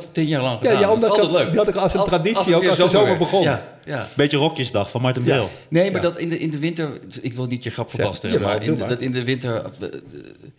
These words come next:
Speaker 1: nee, dat je opeens allemaal mooie vrouwen ziet in de, in de, in de zomer. Dat je denkt, "Ja, maar waar, waar komen ze opeens vandaan? Zitten ze
Speaker 2: Maar
Speaker 1: de
Speaker 2: zij
Speaker 1: hele winter in een grot of zo?"
Speaker 2: <laughs> Ja, ja. Ja.
Speaker 1: En die heb ik tien jaar achter elkaar, tien jaar veranderde dat ook niet.
Speaker 2: Ja,
Speaker 1: De,
Speaker 2: nee,
Speaker 1: de,
Speaker 2: oh, die
Speaker 1: de
Speaker 2: heb ik echt, die heb ik,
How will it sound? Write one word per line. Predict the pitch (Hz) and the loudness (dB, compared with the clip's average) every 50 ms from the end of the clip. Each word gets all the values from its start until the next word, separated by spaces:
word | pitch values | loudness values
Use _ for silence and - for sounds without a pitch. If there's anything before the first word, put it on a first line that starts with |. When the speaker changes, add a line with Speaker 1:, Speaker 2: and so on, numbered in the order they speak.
| _ _ - | _ _ -2
Speaker 1:
nee, | 135 160 | 0 0
dat | 170 175 180 | 0 0 -2
je | 185 | 0
opeens | - 165 175 165 | 0 0 0 0
allemaal | 180 175 165 156 | 0 -2 -2 0
mooie | 156 160 151 139 | 0 0 0 0
vrouwen | 127 160 165 165 147 | 0 0 0 0 0
ziet | 131 110 104 | 0 -2 -4
in | 101 113 | -4 -4
de, | 110 110 107 | -4 -4 -4
in | - 110 110 | -4 -4 -4
de, | 104 104 101 98 95 - - - _ _ _ | -4 -4 -4 -6 -6 -10 -16 -20 _ _ _
in | - 117 | -6 -6
de | 110 104 | -4 0
zomer. | 98 127 127 127 107 101 95 | 2 2 2 2 0 -2 -2
Dat | 95 98 104 | -4 -4 -6
je | 107 110 104 | -6 -6 -8
denkt, | 107 101 104 | -8 -8 -8
"Ja, | 120 117 | -8 -8
maar | 117 98 78 - | -8 -8 -12 -14
waar, | - - - - | -18 -20 -18 -16
waar | - 127 | -14 -10
komen | - 156 160 151 | -6 -4 -4 -2
ze | 139 | -2
opeens | 139 147 147 139 | -2 -2 -2 -2
vandaan? | - 127 120 156 190 170 127 113 | -4 -4 -2 -2 -2 -2 -4 -6
Zitten | 127 127 135 | -6 -6 -4
ze | 135 | -2
Speaker 2:
Maar | 156 147 135 | -2 0 2
Speaker 1:
de | 139 | 2
Speaker 2:
zij | 143 135 | 0 0
Speaker 1:
hele | 123 - 123 | -2 -4 -4
winter | 135 147 151 151 143 | -4 -4 -2 -4 -4
in | 143 127 | -4 -6
een | 120 | -6
grot | - - 175 - - - | -6 -4 -2 -2 -2 0
of | 127 135 - | -2 -4 -2
zo?" | - 95 | -4 -2
Speaker 2:
<laughs> | - | 0
Ja, | 233 202 139 131 - - - - - | 0 0 0 -2 -6 -10 -10 -8 -4
ja. | - 160 107 110 - - - - - - _ - - - - - - - - - - | -4 -2 -4 -4 -6 -12 -12 -14 -14 -14 _ -20 -20 -20 -20 -20 -20 -20 -14 -8 -4
Ja. | 147 117 | -4 -2
Speaker 1:
En | - | 0
die | 170 185 | 0 0
heb | 185 170 | 0 -2
ik | - - | -4 -4
tien | - 240 226 | -4 0 2
jaar | 220 196 190 | 2 2 2
achter | 185 180 - 202 | 0 -2 -2 -4
elkaar, | 180 180 - 185 175 165 156 147 - - - - - - - - | -4 0 0 0 2 2 0 -2 -6 -10 -16 -18 -20 -20 -8 -2
tien | - 202 | 0 0
jaar | 196 185 165 | 2 2 0
veranderde | - - 185 208 208 190 151 | 2 0 0 0 0 0 0
dat | 151 143 135 | 0 0 0
ook | 123 113 120 | 0 0 0
niet. | 120 104 | 2 2
Speaker 2:
Ja, | 240 208 135 - - - | 2 2 0 -2 -4 0
Speaker 1:
De, | 165 | 2
Speaker 2:
nee, | 165 190 156 139 | 4 4 4 4
Speaker 1:
de, | 151 196 | 4 4
Speaker 2:
oh, | 208 | 6
die | 226 - | 6 6
Speaker 1:
de | 214 | 6
Speaker 2:
heb | 202 208 202 | 6 6 4
ik | 214 208 | 4 2
echt, | 208 180 - - 220 202 185 170 | 0 -2 -2 -2 -4 -4 0 2
die | 196 | 2
heb | 190 208 202 | 2 2 0
ik, | 190 | -4